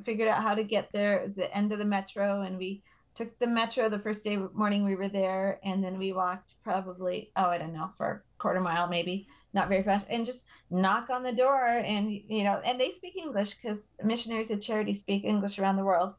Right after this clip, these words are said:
And, um, so here they have two Spokane people standing on their doorsteps, <laughs> and they invited us in and had some juice and talked to a couple different of the, um, sisters there, and they were,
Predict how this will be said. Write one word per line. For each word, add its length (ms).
And, 300
um, 260
so 200
here 180
they 140
have 320
two 280
Spokane 720
people 340
standing 520
on 100
their 160
doorsteps, 800
<laughs> 60
and 420
they 320
invited 400
us 140
in 220
and 200
had 180
some 240
juice 400
and 180
talked 340
to 220
a 60
couple 380
different 500
of 280
the, 300
um, 300
sisters 600
there, 540
and 280
they 240
were, 360